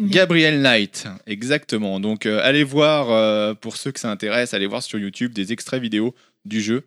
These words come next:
et voir la performance d'acteurs exceptionnels qui ferait frémi-, frémir le pire acteur hollywoodien. Et vous, vous verrez de quoi je parle.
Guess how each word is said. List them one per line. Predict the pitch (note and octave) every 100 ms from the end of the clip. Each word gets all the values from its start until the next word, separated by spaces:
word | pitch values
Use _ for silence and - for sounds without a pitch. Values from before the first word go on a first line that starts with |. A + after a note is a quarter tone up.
| -
et |
voir | F#2+ B2
la | A#2
performance | - - E3+ - B2+ B2+ A#2
d'acteurs | A2+ -
exceptionnels | A#2+ - G#2 A2+ B2+
qui | -
ferait | - A2+
frémi-, | - C#3 C3+ C3 -
frémir | - D#3 D#3
le | C3
pire | A2 - E3
acteur | B2+ - C3
hollywoodien. | A#2 G#2+ G2+ G#2+ C3+ - _ _ _ _
Et | B2 B2
vous, | A2 A2 G#2+
vous | G#2+
verrez | A#2+ C3 D3+
de | C3
quoi | - F3+ F3+
je | A#2+
parle. | D#3+ D3+ C#3+ A#2+ G#2 F#2+